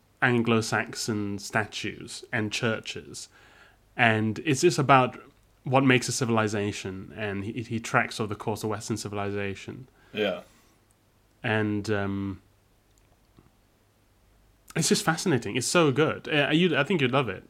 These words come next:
Speaker 1: It's really beautiful. Uh, and he's always wearing a suit, no matter where <laughs> he is in the show, if, so, like, there's bits where he's presenting from a beach or, like, uh,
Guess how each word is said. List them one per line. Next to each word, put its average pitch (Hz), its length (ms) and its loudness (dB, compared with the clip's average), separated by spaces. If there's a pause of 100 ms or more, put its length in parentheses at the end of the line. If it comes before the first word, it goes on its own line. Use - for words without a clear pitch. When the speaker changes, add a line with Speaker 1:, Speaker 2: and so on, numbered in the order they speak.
(220)
Speaker 1:
It's 135 200 0
really 185 160 6
beautiful. 117 680 0 (920)
Uh, 110 460 2 (2000)
and 160 160 10
he's 170 160 8
always 175 380 10
wearing 143 340 6
a 113 40 2
suit, - 520 -2 (200)
no 143 200 6
matter 156 300 6
where 147 200 6
<laughs> - 0 -
he 147 560 4
is 110 220 2
in 113 80 2
the 113 80 2
show, 110 440 0 (460)
if, 147 320 -4
so, 160 140 4
like, 143 200 4
there's 147 220 4
bits 160 240 0
where 139 160 4
he's 131 100 2
presenting 131 560 4
from 117 340 4
a 131 60 -2
beach 117 540 2
or, 123 120 0
like, 110 280 0
uh, 131 100 -2